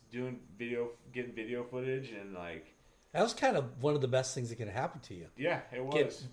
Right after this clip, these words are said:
Speaker 2: you know, getting that call from Riola and
Speaker 1: Yeah.
Speaker 2: saying, "Dude, you're"
Speaker 1: I would have never stayed,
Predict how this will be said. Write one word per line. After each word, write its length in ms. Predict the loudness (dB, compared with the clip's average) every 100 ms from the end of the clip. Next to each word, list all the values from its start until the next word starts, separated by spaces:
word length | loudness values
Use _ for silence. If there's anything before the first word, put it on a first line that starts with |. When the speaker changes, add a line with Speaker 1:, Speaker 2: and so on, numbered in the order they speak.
| -4
Speaker 2:
you 120 | 0
know, 100 | 0
getting 220 | 0 0
that 200 | 0 0
call 220 | 2 2
from 180 | 2 -4
Riola 300 | -2 0 2 4
and 60 | 4
Speaker 1:
Yeah. 120 | 4
Speaker 2:
saying, 260 | 2 0 0
"Dude, 240 | 0 0
you're" 280 | -4 -4 -6 -12 _
Speaker 1:
I 80 | 0
would 140 | 0 0
have 80 | 0
never 240 | -2 -2
stayed, 380 | -4 -4 -4